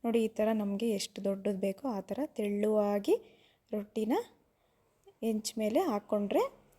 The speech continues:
ಸ್ವಲ್ಪ ಹೊತ್ತು ಮೀಡಿಯಮ್ ಫ್ಲೇಮಲ್ಲಿಟ್ಟು ಲಿಡ್ ಕ್ಲೋಸ್ ಮಾಡಿ ಬೇಯಿಸ್ಕೊಳ್ಳೋಣ. ನಾನೊಂದು ತರ್ಟಿ ಸೆಕೆಂಡ್ಸ್ ಲಿಡ್ನ ಕ್ಲೋಸ್ ಮಾಡಿದ್ದೆ, ಆಮೇಲೆ ನಾನು ತೆಗ್ದು ತೋರಿಸ್ತಾ ಇದ್ದೀನಿ ನೋಡಿ.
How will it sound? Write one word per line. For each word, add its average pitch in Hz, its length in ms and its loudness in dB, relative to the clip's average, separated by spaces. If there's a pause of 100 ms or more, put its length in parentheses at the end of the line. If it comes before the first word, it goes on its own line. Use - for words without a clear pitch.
ಸ್ವಲ್ಪ 233 240 -4 (120)
ಹೊತ್ತು 220 200 2 (120)
ಮೀಡಿಯಮ್ 226 400 4
ಫ್ಲೇಮಲ್ಲಿಟ್ಟು 202 580 -2 (580)
ಲಿಡ್ 240 260 4
ಕ್ಲೋಸ್ 226 260 2 (100)
ಮಾಡಿ 254 180 2 (180)
ಬೇಯಿಸ್ಕೊಳ್ಳೋಣ. 196 560 -2 (3750)
ನಾನೊಂದು 254 340 4
ತರ್ಟಿ 214 220 4 (100)
ಸೆಕೆಂಡ್ಸ್ 247 420 0 (480)
ಲಿಡ್ನ 214 400 0
ಕ್ಲೋಸ್ 208 320 0
ಮಾಡಿದ್ದೆ, 190 320 -2 (100)
ಆಮೇಲೆ 226 320 0 (120)
ನಾನು 202 200 -4 (240)
ತೆಗ್ದು 208 260 -2 (120)
ತೋರಿಸ್ತಾ 196 400 -4
ಇದ್ದೀನಿ 190 320 -4
ನೋಡಿ. 202 180 0